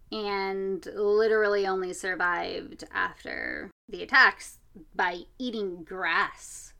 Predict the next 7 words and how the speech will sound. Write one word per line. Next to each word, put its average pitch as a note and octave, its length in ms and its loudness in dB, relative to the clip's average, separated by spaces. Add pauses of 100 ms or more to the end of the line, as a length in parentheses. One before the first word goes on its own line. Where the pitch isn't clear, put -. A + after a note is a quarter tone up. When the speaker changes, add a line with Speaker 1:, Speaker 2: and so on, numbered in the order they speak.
Speaker 2:
for, F#3 260 -8
like, - 460 -10
a G3+ 80 0
couple G3 460 -4
weeks. - 440 -12 (100)
Speaker 1:
Wow. A2 280 -12 (520)
Speaker 2:
And, A#3+ 720 0